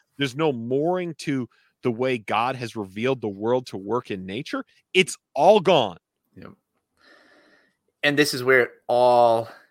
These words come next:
Speaker 2: comes together.
Speaker 1: Yeah.
Speaker 2: Where you can say, "No, if you actually hold the biblical position on the proper roles that men and women, um, are, are called to,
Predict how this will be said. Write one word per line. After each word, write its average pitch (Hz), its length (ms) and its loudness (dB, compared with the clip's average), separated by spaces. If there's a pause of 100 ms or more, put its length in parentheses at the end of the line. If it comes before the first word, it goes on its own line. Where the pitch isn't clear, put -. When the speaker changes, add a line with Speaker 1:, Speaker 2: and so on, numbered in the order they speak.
(840)
Speaker 2:
comes 147 280 -2
together. 113 500 0 (720)
Speaker 1:
Yeah. 151 200 -8
Speaker 2:
Where 139 380 4
you 131 300 0
can 151 180 -4
say, 110 640 -2
"No, 135 260 0
if 117 200 -6
you 143 180 -2
actually 190 280 2
hold 139 520 -2 (300)
the 123 120 -6
biblical 123 540 -2
position 120 680 -8 (280)
on 123 140 -6
the 113 60 -6
proper 127 480 0
roles 113 500 -2
that 101 160 -8
men 110 260 -6
and 113 120 -8
women, 120 400 -6 (320)
um, 107 320 -2
are, 107 360 -4
are 110 100 -2
called 117 540 -6
to, 165 360 -6